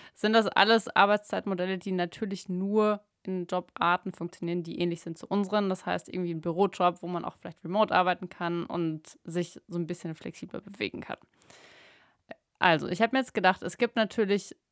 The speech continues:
die große Unterscheidung, ob man jetzt Teilzeit arbeitet oder Vollzeit, aber ich wollte auch noch mal so ein bisschen unterscheiden. Es gibt auch ja verschiedene Arten von Teilzeit. Also für mich ist so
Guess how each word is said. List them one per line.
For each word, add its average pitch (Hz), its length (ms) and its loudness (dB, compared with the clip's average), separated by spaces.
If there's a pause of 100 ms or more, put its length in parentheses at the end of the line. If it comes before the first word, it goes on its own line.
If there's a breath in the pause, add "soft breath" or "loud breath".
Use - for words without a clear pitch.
(120)
die - 140 -16
große 208 240 -4
Unterscheidung, 185 440 0
ob - 160 -2
man 160 100 -2
jetzt 156 260 -6
Teilzeit 185 480 2
arbeitet 165 300 -2
oder 156 140 -4
Vollzeit, 240 680 0
aber 202 100 -4
ich - 140 -12
wollte 208 180 0
auch - 60 -4
noch 208 60 -2
mal 202 120 -2
so 190 60 -10
ein 185 60 -10
bisschen - 220 -12
unterscheiden. 185 500 -2
Es 190 120 -10
gibt - 220 -12
auch - 140 -16
ja 185 160 -8
verschiedene - 560 -8
Arten 175 260 4
von 165 220 -6
Teilzeit. 165 500 -4
Also 165 160 -10
für 208 140 -8
mich 214 200 -2
ist 208 220 -6
so 196 260 -2